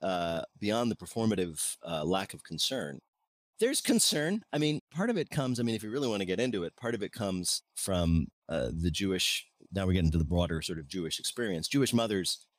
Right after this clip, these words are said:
traditionally and historically have anticipated disaster for good historical reason. There has been disaster.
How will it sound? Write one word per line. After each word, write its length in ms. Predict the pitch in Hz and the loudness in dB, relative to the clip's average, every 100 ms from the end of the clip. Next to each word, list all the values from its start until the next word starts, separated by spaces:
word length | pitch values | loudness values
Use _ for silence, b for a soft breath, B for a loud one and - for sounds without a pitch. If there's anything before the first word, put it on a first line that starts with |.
| _ _ - | _ _ -8
traditionally 680 | 120 113 135 117 92 85 | -2 0 0 -2 0 0
and 120 | 82 92 | 2 0
historically 640 | 90 110 110 107 98 90 | 0 0 0 0 2 2
have 160 | 90 87 | 0 -4
anticipated 600 | 85 104 98 90 85 78 | -6 -4 -4 -2 -4 -4
disaster 500 | 82 87 95 95 85 | -4 -4 -2 -4 -4
for 140 | - 87 | -8 -2
good 200 | 131 117 | -2 0
historical 580 | 117 - 95 85 87 | -2 -2 -2 -2 -2
reason. 340 | 95 123 95 87 | 0 2 2 2
There 160 | 120 | 0
has 200 | 110 113 | 0 -4
been 280 | 95 120 113 | -2 0 2
disaster. 720 | 101 92 107 123 - 95 69 | 0 0 0 0 -2 -4 -6